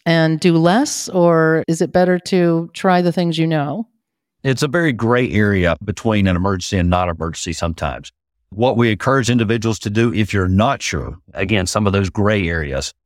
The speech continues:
Speaker 2: we talked about the heart attacks, the strokes, and some of those. Those are obviously emergencies, but in those gray areas, if you have a primary care provider, you're able to get in touch with them.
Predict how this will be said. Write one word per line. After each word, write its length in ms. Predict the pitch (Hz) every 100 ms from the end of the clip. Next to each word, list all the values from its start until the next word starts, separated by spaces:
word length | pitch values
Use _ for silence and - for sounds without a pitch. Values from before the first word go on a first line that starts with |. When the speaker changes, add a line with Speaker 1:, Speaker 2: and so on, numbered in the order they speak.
| _ _
Speaker 2:
we 160 | 95 92
talked 260 | 104 98
about 280 | 95 95 87
the 60 | 87
heart 220 | - 110
attacks, 460 | 87 92 82 -
the 120 | - 85
strokes, 760 | - 113 113 101 82 - -
and 220 | 98 87 -
some 140 | 101
of 60 | 95
those. 200 | 92 85
Those 240 | 117 120
are 80 | 107
obviously 420 | 90 98 95 -
emergencies, 580 | 87 95 87 78 - 78
but 160 | 71 92
in 120 | 104
those 200 | 98 98
gray 340 | 85 117 139
areas, 400 | 107 110 101 98 - _ _ -
if 200 | 147 147
you 100 | 127
have 160 | 127
a 60 | 120
primary 400 | - 117 120 104
care 240 | - 120
provider, 480 | 117 98 92 110 135 - -
you're 160 | 90
able 240 | 95 110 98
to 100 | 95
get 220 | 98 101
in 140 | 101 92
touch 300 | - 98 -
with 100 | 104
them. 300 | 110 127